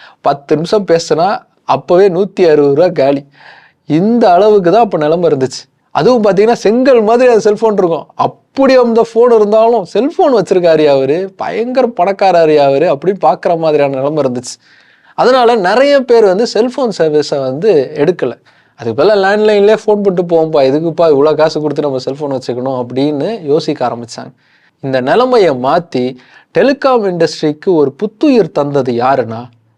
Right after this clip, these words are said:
திரு வாஜ்பாய் அவர்கள். இன்கமிங் காலுக்கும் காசு, அதை விட அவுட்கோயிங் காலுக்கு டபுள் மடங்கு காசுன்னு வசூலிக்கக்கூடிய நிலைமை இருந்ததுன்னா, டெலிகாம் இண்டஸ்ட்ரி பெருசா வளராது.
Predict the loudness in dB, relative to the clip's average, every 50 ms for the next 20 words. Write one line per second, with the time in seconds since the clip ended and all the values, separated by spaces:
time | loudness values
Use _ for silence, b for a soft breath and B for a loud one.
0 | _ _ -4 -2 -2 -2 -2 -2 -4 -4 -4 -6 -10 -10 -8 -8 -10 -12 -14 -16
1 | -20 -20 _ _ -14 -10 -6 -2 0 2 2 2 0 0 0 2 2 2 2 0
2 | 0 0 0 0 0 0 -2 -2 -2 -2 -4 -2 -2 0 2 4 4 4 4 4
3 | 4 2 2 2 2 2 2 2 2 2 2 2 4 4 4 2 2 2 0 0
4 | 0 0 0 0 0 0 0 0 0 2 2 0 0 2 2 2 2 2 0 -4
5 | -4 -2 -2 -2 -2 -2 -2 -2 0 -2 -2 -2 0 -2 0 0 0 0 0 0
6 | 0 0 0 0 -2 -2 -2 -4 -2 -2 -4 -2 -2 -2 -2 0 -2 -2 -2 -2
7 | -2 -4 -4 -4 -4 -8 -6 -4 -4 -4 -2 -2 -2 0 2 2 2 2 2 0
8 | -2 -4 -10